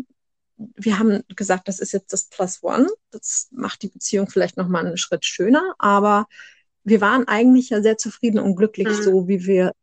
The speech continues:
Speaker 1: waren. Und das war für mich auch so ein riesengroßer Angstfaktor. Okay, wird sich das dynamisch verändern, weil es eine ganz andere Lebenssituation ist? Was wird aus uns? Deswegen, das waren eher so die Ängste, dass ich am Anfang wirklich
Speaker 2: Mhm.
Speaker 1: lange, lange, lange, lange damit schwanger gegangen bin. Also ich glaub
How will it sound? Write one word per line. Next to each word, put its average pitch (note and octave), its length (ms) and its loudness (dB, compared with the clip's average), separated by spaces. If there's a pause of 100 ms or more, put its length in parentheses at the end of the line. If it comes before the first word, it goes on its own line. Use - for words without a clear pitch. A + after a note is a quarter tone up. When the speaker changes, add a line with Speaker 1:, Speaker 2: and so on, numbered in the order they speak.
(140)
Speaker 1:
waren. F3 360 0
Und F#3+ 200 -2
das G3 160 0
war F#3 160 2
für G3 160 -8
mich G3 240 -2
auch - 120 -12
so - 160 -10
ein F#3 40 -2
riesengroßer G3+ 760 0
Angstfaktor. - 640 -6
Okay, - 500 0
wird G#3 400 -2
sich F#3+ 160 -8
das F#3+ 380 -4
dynamisch G3+ 520 0
verändern, F#3+ 440 -2
weil F3 120 0
es F3+ 100 -10
eine F#3+ 80 -2
ganz F#3+ 220 -2
andere F#3+ 220 -2
Lebenssituation F#3+ 920 -2
ist? F3 140 -6
Was F#3 220 -4
wird G#3+ 280 2
aus F#3+ 240 -4
uns? F3 320 -8 (720)
Deswegen, G3 360 0
das G#3+ 120 0
waren A#3+ 140 2
eher A#3 140 2
so A#3+ 100 4
die G#3+ 140 -2
Ängste, B3 360 2
dass G#3+ 160 -2
ich A3+ 140 -4
am G#3 100 -2
Anfang A3+ 360 0
wirklich A3 440 2
Speaker 2:
Mhm. A3+ 160 2 (140)
Speaker 1:
lange, C4 580 4 (140)
lange, B3 220 6
lange, A3+ 320 4
lange G#3+ 320 2
damit G3+ 300 -2
schwanger G#3 300 -2
gegangen F#3+ 500 -4
bin. F3 260 -4
Also F#3 280 -2
ich F#3 140 -6
glaub G#3 220 -2